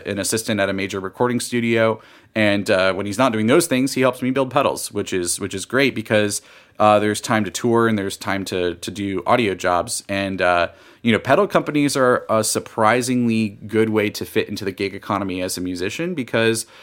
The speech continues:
a lot of the manufacturing work is something that is kind of muscle memory. You already have good hand-eye coordination if you can play an instrument. You can learn how to solder in a weekend. And there's a surprising number of little pedal companies here and there,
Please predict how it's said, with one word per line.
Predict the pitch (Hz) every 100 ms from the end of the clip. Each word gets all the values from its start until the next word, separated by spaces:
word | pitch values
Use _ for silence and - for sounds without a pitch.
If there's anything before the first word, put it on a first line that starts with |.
| - _ -
a |
lot | 104 104 113
of | 107 107
the | 110 104 101 - -
manufacturing | 107 98 98 95 - 123 120
work | 139 147
is | 101
something | 113 104 107
that | 104 104
is | 107 98 - -
kind | 113
of | 98
muscle | 95 - 139
memory. | 135 143 151 151 _ _ _ _ _ _ _ _
You | 120
already | 131 170
have | 123
good | 123 123
hand-eye | 123 123 117
coordination | - 113 104 92 101
if | 92
you |
can | 104
play | 101
an | 101
instrument. | 113 - 90 85 -
You | 131
can | 156
learn | 139 127
how | 117
to |
solder | 110 107 101
in | 90
a |
weekend. | 92 98 90 69 - _ _ -
And | 127 131 127
there's | 143 147
a |
surprising | 139 - 147 151 139
number | 139 135
of | 117
little | 123 120
pedal | 139 139
companies | 110 104 107 104 107 - -
here | 101 90
and | 87
there, | 78 71